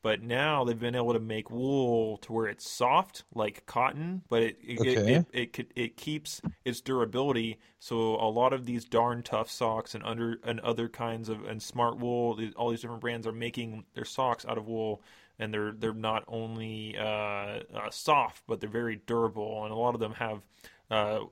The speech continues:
Speaker 1: uh, warranties and things of that nature, where if you get a,
Speaker 2: What?
Speaker 1: if you get a hole in your sock, you can mail it back to them, and they will, they'll fix it and that, that, those kinds
Speaker 2: Sock-
Speaker 1: of things. Yeah.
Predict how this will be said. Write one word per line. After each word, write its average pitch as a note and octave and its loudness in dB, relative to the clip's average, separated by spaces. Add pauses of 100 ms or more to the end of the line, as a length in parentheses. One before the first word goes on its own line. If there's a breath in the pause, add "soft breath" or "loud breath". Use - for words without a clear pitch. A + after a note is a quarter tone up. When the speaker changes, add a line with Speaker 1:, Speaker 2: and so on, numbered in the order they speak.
Speaker 1:
uh, A2 0
warranties A#2+ 0
and G#2 -10
things A2 -4
of G#2+ -8
that G#2 -2
nature, G#2+ -6
where G#2+ -2
if G#2 -8
you - 6
get C#3 12
a, - 12
Speaker 2:
What? - 2
Speaker 1:
if - 2
you A#2+ 2
get A#2+ 4
a A2+ 4
hole D3 4
in B2+ -4
your A#2 -4
sock, A2 0 (280 soft breath)
you A#2 -6
can A2 -2
mail A#2+ 4
it A2 -4
back A#2 0
to A2+ -4
them, G#2 -4
and G2+ -4
they G#2 -2
will, G#2 -2
they'll G#2+ -12 (120)
fix - -6
it G#2 -4
and G#2+ -12
that, G#2+ -4 (200)
that, A2 -10
those A#2 -8
kinds G#2+ 4
Speaker 2:
Sock- - 6
Speaker 1:
of - -4
things. - -10 (600)
Yeah. - -12